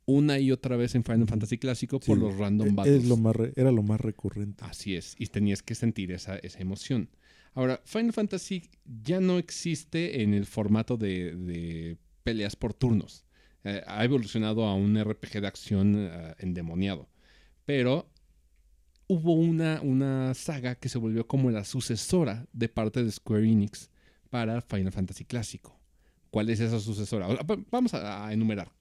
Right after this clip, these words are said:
Speaker 1: ¿Qué es lo que engloba Final Fantasy normalmente? ¿Qué es lo grande o lo que hizo Final Fantasy como de relevante para los J R P Gs?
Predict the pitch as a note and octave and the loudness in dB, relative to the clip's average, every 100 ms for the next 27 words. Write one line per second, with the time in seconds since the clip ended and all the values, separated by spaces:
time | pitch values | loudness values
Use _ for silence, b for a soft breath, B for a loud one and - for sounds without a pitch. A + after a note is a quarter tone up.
0 | _ - A#3+ B3 A#3+ - C#3+ C3 B2+ C#3+ | _ -4 -2 -2 -4 -2 0 0 0 -2
1 | D#3+ D3 C#3 C3+ A#2 A#2 A#2 A2 G#2 F#2+ | -2 0 0 -2 -4 -2 0 2 0 -2
2 | E2+ D#3+ F3 F3 C3 B2+ C#3 E3 A3 b | -2 -2 0 0 0 0 2 0 -2 b
3 | b b A#2 A2 - A#2 G#2+ A2 A2+ C3 | b b -2 -2 -2 -4 -2 -2 -4 -4
4 | B2+ B2 A#2+ A#2 A#2 - - G#2+ G2+ G2 | -2 -2 -2 -4 -6 -10 -4 -2 -2 -2
5 | F#2+ G2 G2 G2 A#2+ C#3+ G3 - A2+ G#2 | -4 -4 -2 0 0 0 -2 -4 -2 -2
6 | F#2 A2 A2 - G#2 C3 A2+ - | -4 -4 -4 -4 -4 -4 -6 -8